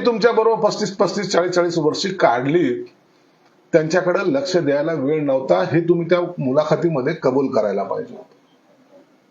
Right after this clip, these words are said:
मुलाखत घेताना किंवा मुलाखत घेणारच असा होता की त्याला फक्त तुम्हाला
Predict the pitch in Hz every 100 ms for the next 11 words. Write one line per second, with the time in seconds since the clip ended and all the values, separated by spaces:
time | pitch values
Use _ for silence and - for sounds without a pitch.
0 | _ _ _ _ _ _ _ _ _ _
1 | - 139 180 170 202 165 131 156 175 185
2 | 208 226 - 175 175 165 165 175 160 117
3 | 139 165 202 196 190 180 180 - - -
4 | _ _ _ _ _ 147 165 165 123 151
5 | 151 165 170 170 165 - 196 131 - -
6 | _ - _ _ _ _ _ _ 175 160
7 | 190 220